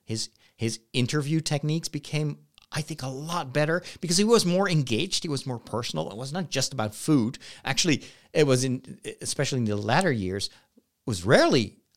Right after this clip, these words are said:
about food. Food was kind of the, <laughs> the hook. It was the, the thing that, that he was known for as a chef or a former chef. Um, but it was, it was about the people and about the cultures that he helped us discover.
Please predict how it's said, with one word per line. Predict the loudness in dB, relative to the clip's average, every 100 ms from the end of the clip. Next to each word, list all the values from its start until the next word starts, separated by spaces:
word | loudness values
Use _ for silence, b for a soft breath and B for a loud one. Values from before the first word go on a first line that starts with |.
| -2
about | 0 0
food. | 2 2 6
Food | 8 8 6
was | 2 2
kind | 2 2 2
of | 4
the, | 4 2 -2 B B B B
<laughs> | -8 -8 0
the | 2
hook. | 8 8 8 -2 -16 B B
It | -2 4
was | 4 2
the, | 2 4
the | 4 4 6
thing | 8 8
that, | 6 2 -2 -2
that | -2
he |
was | -2 0
known | 4 4 4
for | -2 -10 -4 -2
as | 0 0
a | -2
chef | 0 2 0 -4 -6
or | -6
a | -4
former | -4 -4 -4
chef. | -6 -10 -12 _ _ _ _ _ _ -8
Um, | 0 2 0 -4 b b b b -4
but | -2
it | -2
was, | -4 -4
it | -4 -2
was | 0
about | 0 -2
the |
people | 0 -2 0 -4 -6
and | -6
about | -6 -6
the |
cultures | -6 -2 0 -2 -6 -6
that | -6
he | -4 -6
helped | -4 -4 -4
us | -6
discover. | -4 -2 0 0 -2